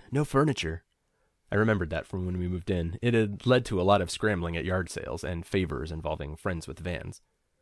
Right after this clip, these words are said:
"Real weird guy," my landlord added when he saw I was interested, warming to the subject. "Lived here since forever, I guess. Kind of a shut-in."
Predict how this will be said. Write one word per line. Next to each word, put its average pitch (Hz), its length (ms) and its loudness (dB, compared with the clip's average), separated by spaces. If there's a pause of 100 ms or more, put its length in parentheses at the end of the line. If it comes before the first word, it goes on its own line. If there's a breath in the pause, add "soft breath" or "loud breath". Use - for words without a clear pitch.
(220)
"Real 226 240 6
weird 165 300 6
guy," 110 460 0
my 90 100 -8
landlord 82 460 -6
added 80 200 -6
when 85 120 -6
he 82 60 -6
saw 78 200 -4
I 80 60 0
was 80 120 -6
interested, 87 520 -8
warming 85 220 -4
to 85 60 -10
the 82 60 -8
subject. 90 460 -8 (320 soft breath)
"Lived 160 260 2
here 156 100 2
since - 280 0
forever, 107 440 0
I 90 60 -2
guess. 104 320 -4
Kind 165 180 -8
of 175 80 -8
a 113 60 -10
shut-in." - 500 -6